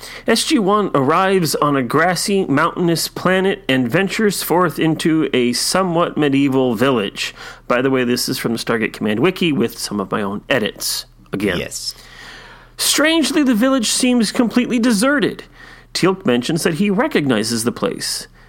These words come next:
Speaker 1: Soon they enter what looks like the central meeting place of the village, when all of a sudden they are surrounded by villagers with guns that look like a cross between a crossbow and a slingshot.
Speaker 2: Mm-hmm. I thought that
Speaker 1: Colonel
Speaker 2: was clever.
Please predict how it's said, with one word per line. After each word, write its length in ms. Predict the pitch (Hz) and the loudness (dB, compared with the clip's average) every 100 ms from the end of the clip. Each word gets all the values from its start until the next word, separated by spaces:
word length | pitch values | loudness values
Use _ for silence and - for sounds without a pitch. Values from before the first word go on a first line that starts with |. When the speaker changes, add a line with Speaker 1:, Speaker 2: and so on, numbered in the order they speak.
| - - - - - - | -20 -20 -20 -20 -20 -8
Speaker 1:
Soon 260 | - 214 | 2 4
they 100 | 214 | 4
enter 340 | 196 202 202 175 | 4 2 2 2
what 220 | 170 - | 2 2
looks 380 | 180 208 - - | 2 0 -2 0
like 300 | 196 190 - | 0 -2 -2
the 80 | - | -2
central 440 | - 208 208 208 | 2 0 2 2
meeting 380 | 139 147 220 233 | 2 2 2 0
place 320 | - 240 - | 0 0 0
of 100 | 135 | -2
the 80 | 131 | 0
village, 540 | 123 110 104 127 - - - - - | 2 2 0 -2 -8 -12 -20 -10 0
when 400 | 165 175 170 - | 2 2 0 0
all 160 | 170 240 | 2 4
of 80 | 196 | 2
a 60 | |
sudden 320 | 185 208 196 165 | 0 2 2 2
they 100 | 151 | 2
are 100 | 139 | 2
surrounded 480 | - 156 208 226 | 0 2 2 2
by 140 | 156 139 | 2 2
villagers 680 | 135 233 233 185 226 190 | 4 2 2 0 0 0
with 240 | - 147 123 | 0 0 2
guns 440 | 180 214 214 202 | 2 2 0 0
that 180 | 190 143 | 0 2
look 320 | 170 190 - | 0 -2 0
like 260 | 180 175 170 | 0 0 -2
a 60 | |
cross 540 | 139 - 185 185 160 - | -4 0 2 2 0 -4
between 400 | 185 160 165 151 | -2 0 0 0
a 40 | |
crossbow 640 | 139 - 170 - - 170 | 0 0 0 0 0 2
and 80 | 151 | 2
a 40 | 147 | 0
slingshot. 640 | - 196 156 107 - - - - - - - - - - | 2 2 2 -2 -4 -10 -16 -20 -20 -20 -20 -20 -16 -14
Speaker 2:
Mm-hmm. 300 | 80 104 160 - - - - - | -6 -4 -4 -8 -20 -20 -20 -6
I 60 | - | 0
thought 60 | 180 | 2
that 60 | |
Speaker 1:
Colonel 140 | 180 180 | 2 0
Speaker 2:
was 120 | - | 2
clever. 340 | 185 85 - | 0 0 -4